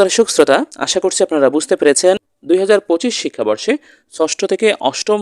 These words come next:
শ্রেণীতে কোন কোন বিষয়গুলো পড়ানো হবে, এক শিফটের স্কুলের জন্য কিভাবে ক্লাস পরিচালনা করতে হবে, প্রতিটি পিরিয়ডের জন্য কত মিনিট বরাদ্দ থাকবে এবং দুই শিফটের স্কুলগুলোতে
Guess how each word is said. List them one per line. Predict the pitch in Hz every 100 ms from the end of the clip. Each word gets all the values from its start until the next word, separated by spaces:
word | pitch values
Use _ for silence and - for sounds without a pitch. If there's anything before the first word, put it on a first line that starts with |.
| 196
শ্রেণীতে | - 220 220 175 285 - _ _ -
কোন | 208 196
কোন | 208 185 143
বিষয়গুলো | 156 165 160 135
পড়ানো | 113 107 107
হবে, | 117 175 - _ _ _ _
এক | 139 143 -
শিফটের | 208 214 185 -
স্কুলের | 151 127 127
জন্য | 123 160 214 _ _ _
কিভাবে | 170 170 180 185 147
ক্লাস | 139 -
পরিচালনা | 147 135 131 117 110
করতে | 113 - 123
হবে, | 127 220 - _ _ -
প্রতিটি | 185 220 180
পিরিয়ডের | 175 156 147 127 113
জন্য | 104 147 247 _ _ _ _
কত | 147 143 156
মিনিট | 135 120 104
বরাদ্দ | 101 98 104 -
থাকবে | 98 101 - _ _ -
এবং | 175 233 196
দুই | 170
শিফটের | 185 226 - 214 190
স্কুলগুলোতে | 165 135 117 110